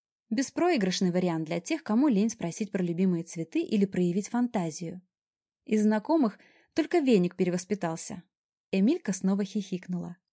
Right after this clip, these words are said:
Бедный Метёлка на восьмое марта. Ездят вдвоём с отцом. И в джипе тогда случается просто цветочный взрыв, потому что букетов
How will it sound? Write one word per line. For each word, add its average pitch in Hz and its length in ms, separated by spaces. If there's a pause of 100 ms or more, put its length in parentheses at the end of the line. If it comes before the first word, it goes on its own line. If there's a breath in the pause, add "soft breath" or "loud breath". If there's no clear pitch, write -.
(380)
Бедный 254 580
Метёлка 185 640
на 175 100
восьмое 180 400
марта. 175 540 (580)
Ездят 277 500
вдвоём 196 440
с - 120
отцом. 175 560 (220)
И 190 140
в 170 60
джипе 294 340
тогда 240 400
случается 196 640
просто 277 560
цветочный 185 800
взрыв, 170 520
потому 202 280
что - 160
букетов 214 560